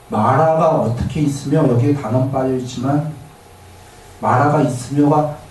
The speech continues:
마라가, 마라라는 가로 열고 형-, 형상이 있으며 더불어 마라라는 개념이 있다. 이 세계가 있다, 이 얘기입니다.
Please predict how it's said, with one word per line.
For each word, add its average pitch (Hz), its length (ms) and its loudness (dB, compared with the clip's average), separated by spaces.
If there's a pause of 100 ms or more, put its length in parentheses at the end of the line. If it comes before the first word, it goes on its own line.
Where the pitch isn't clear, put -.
(120)
마라가, 143 1000 2 (240)
마라라는 135 920 2
가로 135 400 2
열고 131 540 2 (960)
형-, 175 300 -4
형상이 160 680 0 (380)
있으며 120 640 -2 (1080)
더불어 160 420 0
마라라는 165 800 2
개념이 120 600 2 (1000)
있다. 117 300 -8 (960)
이 117 60 -12
세계가 151 400 0
있다, 120 300 -2
이 120 140 -2
얘기입니다. 120 600 0